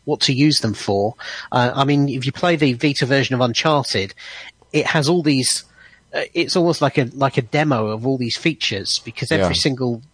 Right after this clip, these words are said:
Speaker 1: different move you can do requires you to do these gestures on the back and everything, and it kinda gets in the way,
Speaker 2: Yeah, well,
Speaker 1: rather than
Speaker 2: that's,
Speaker 1: just
Speaker 2: I've
Speaker 1: playing
Speaker 2: got
Speaker 1: the
Speaker 2: that
Speaker 1: game.
Speaker 2: game, and I gave up on it because,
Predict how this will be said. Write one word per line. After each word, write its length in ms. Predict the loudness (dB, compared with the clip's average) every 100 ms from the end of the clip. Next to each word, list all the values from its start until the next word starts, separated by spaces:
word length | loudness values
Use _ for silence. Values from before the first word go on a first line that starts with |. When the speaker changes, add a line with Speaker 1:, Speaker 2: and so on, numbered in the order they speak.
| -4
Speaker 1:
different 440 | -4 0 -2 0
move 340 | 0 0 0 -4
you 80 |
can 220 | -4 -4 -2
do 240 | -4 -2
requires 720 | -6 -4 0 2 2 0 -2 -6 -18 -8
you 80 | -2
to 100 | 0
do 160 | 2 0
these 180 | -2
gestures 460 | -2 0 0 0 0
on 80 | 0
the 80 | 0
back 300 | 0 0 0
and 100 | 0
everything, 400 | -2 -2 0 0
and 120 | -2 -8 -12 -8
it 140 | -8 -4
kinda 240 | 0 0
gets 280 | 0 -2 0
in 80 | 0
the 80 |
way, 460 | 0 0 -2 -6 -10 -2
Speaker 2:
Yeah, 100 | 0
well, 160 | 2 0
Speaker 1:
rather 60 |
than 100 | 0
Speaker 2:
that's, 120 | -2
Speaker 1:
just 140 | 0 0
Speaker 2:
I've 100 | 2
Speaker 1:
playing 120 | 2
Speaker 2:
got 180 | 0 0
Speaker 1:
the 100 | -2
Speaker 2:
that 100 | 0
Speaker 1:
game. 380 | -2 -4 -6 -6
Speaker 2:
game, 40 |
and 380 | -2 0 0 -2 -2
I 180 | -2
gave 240 | 2 2 4
up 220 | 2 2
on 160 | 2 2
it 80 |
because, 480 | -2 2 2 2 -4